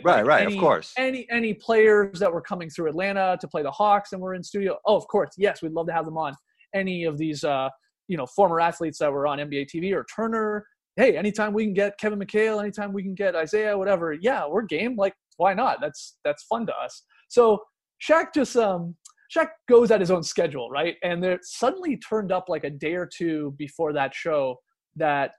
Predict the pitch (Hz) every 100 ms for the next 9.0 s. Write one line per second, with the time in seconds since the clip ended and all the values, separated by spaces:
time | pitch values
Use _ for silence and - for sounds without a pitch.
0 | _ _ _ - - 180 165 160 _ _
1 | 143 175 165 170 156 - 165 160 147 113
2 | - 170 208 190 175 175 170 156 147 139
3 | 139 135 139 - - 151 117 131 139 139
4 | 127 120 135 127 123 135 131 120 117 120
5 | 123 120 117 120 117 _ - 165 175 170
6 | 175 160 165 147 147 147 135 _ _ -
7 | 170 170 170 165 165 165 165 _ - 233
8 | 220 214 214 202 208 175 220 196 156